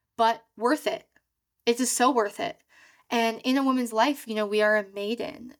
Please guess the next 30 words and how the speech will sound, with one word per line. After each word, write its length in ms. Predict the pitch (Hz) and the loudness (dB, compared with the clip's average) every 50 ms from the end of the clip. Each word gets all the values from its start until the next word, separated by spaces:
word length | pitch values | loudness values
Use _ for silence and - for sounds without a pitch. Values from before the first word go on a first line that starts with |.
| _ - | _ -10
and 180 | 233 214 214 | -8 -6 -2
then 220 | 214 214 220 220 220 | 0 0 0 0 -2
we 200 | 220 226 220 208 | -6 -6 -6 -4
should 360 | - - - - 240 247 240 | -4 -4 -2 -2 -2 -4 -2
graduate 460 | - 214 208 208 208 220 214 208 - | 0 0 2 2 2 0 0 0 -2
into 240 | - 214 - - 233 | -4 -8 -12 -12 -6
mother. 560 | 214 214 214 233 220 214 - - - - - _ _ - - _ _ - | -2 -2 -2 0 -2 -4 -8 -8 -10 -12 -14 _ _ -20 -20 _ _ -8
And 140 | 220 226 | -6 -4
th-, 140 | 233 233 233 233 | -4 -4 -4 -4
this 180 | 233 254 - | -6 -4 -4
is 100 | 269 233 - | -4 -4 -2
energy, 320 | 226 233 262 269 226 202 208 | -2 0 0 -2 -2 -2 -4
it's 120 | 202 - | -4 -4
a 40 | 220 | -2
maturation 720 | 208 214 208 214 - - 208 202 202 208 - - 220 208 | 0 0 0 0 -2 -4 -8 -6 -6 -6 -6 -8 -8 -10
process. 680 | 202 - - - 214 - - - - - - - - - _ _ _ _ _ _ | -14 -12 -10 -10 -10 -10 -10 -12 -12 -12 -12 -14 -14 -16 _ _ _ _ _ _
So 420 | - - - 226 214 208 202 196 - | -6 0 2 4 4 4 2 0 -4
maiden 480 | 214 208 220 220 233 233 240 226 214 - | -4 -2 0 2 2 2 2 0 0 -2
is 180 | - 214 202 | -4 -4 -4
an, 160 | 208 196 196 - _ _ _ _ _ _ _ _ _ - | -4 -6 -8 -12 _ _ _ _ _ _ _ _ _ -2
is 200 | - 220 208 - _ _ - | 0 0 0 -2 _ _ 0
immature 600 | 262 285 294 294 294 - - 226 208 202 202 214 | 2 4 4 4 2 0 -2 -2 -2 -2 -2 -6
feminine 760 | - - - - - - 220 202 196 202 202 202 196 196 - - | -12 -14 -20 -10 -4 -2 -2 -2 -2 -4 -10 -10 -12 -12 -10 -6
energy. 540 | 220 214 214 226 214 - - - - - _ _ _ _ _ _ _ _ _ _ _ - | -6 -6 -6 -8 -10 -10 -10 -10 -12 -14 _ _ _ _ _ _ _ _ _ _ _ -4
And 140 | - 220 226 | -2 0 0
then 100 | 226 220 | 0 0
we 120 | 214 214 | -2 -2
should 360 | 202 - - 233 220 208 208 | 0 0 2 2 2 0 0
mature 580 | - - - - - 240 247 269 247 208 202 208 | -4 -6 -6 -4 -2 0 2 2 2 2 0 -2
to 440 | - - - - 220 202 196 208 | -4 -6 -4 -2 -2 -4 -4 -8